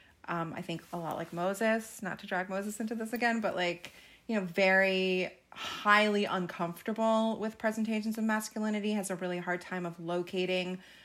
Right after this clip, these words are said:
a kind of masculinity for himself that doesn't feel toxic or problematic, and, and also doesn't pre-, present as, like, super masculine. I mean, I think a lot of people have thought he's gay, and he's always had, like, a lot of we-,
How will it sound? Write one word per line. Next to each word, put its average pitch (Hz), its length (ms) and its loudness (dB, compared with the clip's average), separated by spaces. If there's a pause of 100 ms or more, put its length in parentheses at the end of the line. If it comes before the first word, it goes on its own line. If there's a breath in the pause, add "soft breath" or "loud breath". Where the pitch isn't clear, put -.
(180 loud breath)
a 196 60 -8
kind 185 360 -2
of 180 80 0
masculinity 180 800 -2
for 175 160 -6
himself 170 640 -2
that - 200 -6
doesn't 170 340 -4
feel 202 240 -2
toxic 214 680 -2
or 214 60 -2
problematic, 214 880 0 (520 loud breath)
and, 175 640 -2 (720)
and 254 140 0
also 277 180 2
doesn't 254 280 2
pre-, 233 160 -4 (200)
present 196 480 2
as, 185 140 -2
like, 180 340 0
super 175 720 2
masculine. - 480 2
I - 60 -10
mean, 190 80 -2
I - 20 0
think 180 180 -2
a 180 60 0
lot 185 180 2
of 175 60 -4
people 202 320 -2
have 196 200 -2
thought 196 180 0
he's 240 160 -2
gay, 247 220 6
and 170 80 0
he's 180 120 -2
always 175 160 0
had, 185 100 -4
like, 180 140 -2
a 175 60 -6
lot 170 180 -2
of 180 60 -4 (280)
we-, 185 200 -6